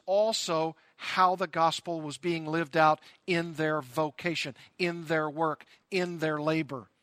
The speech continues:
That is to say, when you don't want to make anyone believe that your gospel ministry is all about actually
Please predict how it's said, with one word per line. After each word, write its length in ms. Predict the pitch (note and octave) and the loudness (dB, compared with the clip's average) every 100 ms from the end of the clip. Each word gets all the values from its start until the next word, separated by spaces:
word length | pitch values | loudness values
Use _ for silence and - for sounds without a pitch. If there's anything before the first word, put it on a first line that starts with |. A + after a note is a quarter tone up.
| _ _ _ _ _ - | _ _ _ _ _ -6
That 120 | D3+ | -2
is 140 | F3 | -2
to 100 | - | -2
say, 420 | A3+ C4 G3 F#3+ G#3 - - - _ _ _ _ | 0 6 8 8 4 -6 -20 -20 _ _ _ _
when 160 | - C#3 | -16 -6
you 100 | G#3 | 0
don't 180 | C4 A#3 | 0 2
want 180 | B3 | 0
to 40 | A3+ | 0
make 240 | G#3 G#3 | -2 -2
anyone 400 | G#3+ A#3+ A3 G#3+ | -4 -4 -2 -2
believe 600 | G3 G3+ A#3 A3 F3+ F3+ - _ - | -2 -2 0 0 0 -2 -8 _ -2
that 200 | E3 E3 | -2 -2
your 360 | D#3+ F#3+ A3+ | -4 2 2
gospel 460 | G3+ G3 A3 - G#3+ | 6 6 4 0 -6
ministry 560 | F#3+ A#3 A3 - E3 F3 | -4 -4 -4 -4 -4 -4
is 200 | F3 G3 | -6 -2
all 260 | G3 A#3 | 2 2
about 380 | G#3+ F3+ F3+ F#3 _ _ _ _ _ _ _ | 4 8 8 8 _ _ _ _ _ _ _
actually 720 | D#3 G3+ - G3 D#3+ D#3 F#3 | 0 0 0 -4 -2 -2 -4